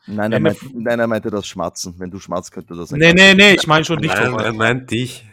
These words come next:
Speaker 3: Das ist, hab ich richtig verstanden.
Speaker 2: Ja, ja, ich
Speaker 1: Nee.
Speaker 2: mein, ich mein schon dich, Thomas, ja, doch.
Speaker 1: Nee.
Speaker 2: Doch, das gibt, ähm, es gibt eine Krankheit, dass man auf manche, so gerade Essensgeräusche, extrem drauf reagiert. Das, äh, nennt sich, pff,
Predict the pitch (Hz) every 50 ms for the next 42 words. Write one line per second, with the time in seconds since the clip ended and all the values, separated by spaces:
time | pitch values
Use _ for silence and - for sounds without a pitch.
0 | _ _ _ _ _ _ - 101 - - - - - 135 - - 117 120 - -
1 | 117 - - - 113 110 110 113 113 - - 123 113 110 113 - 110 101 _ -
2 | - - - - 98 98 104 104 107 110 110 _ 123 127 131 120 123 135 135 131
3 | 131 123 156 156 147 139 127 - 143 143 156 151 180 180 160 180 175 175 - _
4 | 135 113 107 107 107 110 - 117 131 131 139 107 92 85 73 58 - - - -
5 | - - _ _ _ _ _ _ _ _ _ _ - 147 180 180 - - 135 131
6 | - - 175 175 - - 151 139 143 139 139 139 139 135 131 - - - 180 156
7 | 143 117 - 135 151 185 175 175 147 131 123 123 - 143 139 127 120 - 143 135
8 | 143 - 151 135 131 135 - - 123 123 131 - 131 143 147 135 143 151 - 151
9 | - - 123 110 117 123 - - 151 156 160 220 _ _ _ _ - - - -
10 | - 160 156 143 135 135 - - 135 131 127 123 131 139 107 98 - - _ _
11 | _ _ _ _ _ _ _ _ _ _ _ _ _ _ _ _ _ _ 190 -
12 | _ _ _ - 123 120 120 - 123 120 117 117 117 117 117 - _ _ 113 104
13 | 120 120 127 131 131 127 139 135 127 120 117 - - - - - 123 120 123 131
14 | 135 151 _ _ _ - - - - - - - - - - -